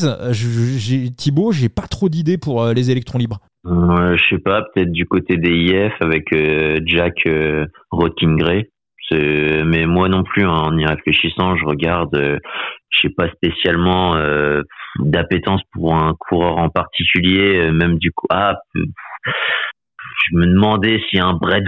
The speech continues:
Speaker 2: Van Moor, euh, du côté de la Lotto Destiny, ça pouvait tenter, malgré la présence, euh, d'Arnaud Delis, euh, peut-être, euh, ouais, peut-être un peu plus,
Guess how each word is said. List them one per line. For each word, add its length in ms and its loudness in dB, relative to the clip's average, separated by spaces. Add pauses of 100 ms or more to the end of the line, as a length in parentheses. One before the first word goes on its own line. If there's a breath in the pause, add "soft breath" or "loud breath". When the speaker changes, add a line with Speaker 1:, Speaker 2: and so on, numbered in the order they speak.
Speaker 2:
Van 160 2
Moor, 680 4
euh, 180 2
du 140 -6
côté 280 -2
de 60 0
la 520 2
Lotto 360 0
Destiny, 640 2
ça 80 0 (140)
pouvait 180 0
tenter, 380 0
malgré 480 0
la 100 0
présence, 480 -2
euh, 200 2 (440 loud breath)
d'Arnaud 380 2
Delis, 560 2
euh, 320 0 (160)
peut-être, 260 -4
euh, 200 2
ouais, 160 2 (140)
peut-être 220 -6
un 80 -6
peu 140 -4
plus, 160 -6